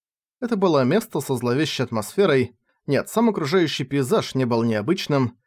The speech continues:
хотя и был довольно простым. Сион начал опасаться, насколько далеко он продвинулся вперед. Похоже, цвет неба постепенно сменялся другим оттенком.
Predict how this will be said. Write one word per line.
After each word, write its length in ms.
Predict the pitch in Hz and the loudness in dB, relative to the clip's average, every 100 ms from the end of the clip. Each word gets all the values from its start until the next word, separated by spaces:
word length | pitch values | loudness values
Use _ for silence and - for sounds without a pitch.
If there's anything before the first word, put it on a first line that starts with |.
| _ _ | _ _
хотя 240 | 220 269 | -4 0
и 60 | 147 | 0
был 220 | 123 170 | 2 2
довольно 320 | 247 131 117 | 2 2 2
простым. 580 | 120 120 - 120 87 - _ _ _ - | -2 -4 -2 -4 -4 -10 _ _ _ -18
Сион 440 | - 98 143 175 | -8 -2 0 2
начал 280 | 151 - 127 | 0 0 -2
опасаться, 600 | 113 107 180 202 - 135 | 0 -2 -2 -2 0 0
насколько 540 | 117 110 - 254 175 | 0 -4 -4 -4 -2
далеко 340 | 139 127 120 202 | 0 0 2 2
он 160 | 139 | 2
продвинулся 560 | 127 120 160 135 - 120 | -2 -2 0 0 -2 -6
вперед. 560 | - 123 110 - - _ _ _ _ _ | -2 0 0 -4 -18 _ _ _ _ _
Похоже, 400 | - - 175 165 | -8 -2 -2 -2
цвет 320 | - 156 - | -4 -4 -2
неба 200 | 147 156 | -2 -2
постепенно 600 | 135 120 117 123 160 151 | -2 -4 -6 -2 0 0
сменялся 540 | 123 117 123 165 131 127 | -2 -2 0 0 0 -2
другим 300 | 123 139 151 | -2 0 0
оттенком. 640 | - 175 151 - - - | 0 2 0 0 -8 -12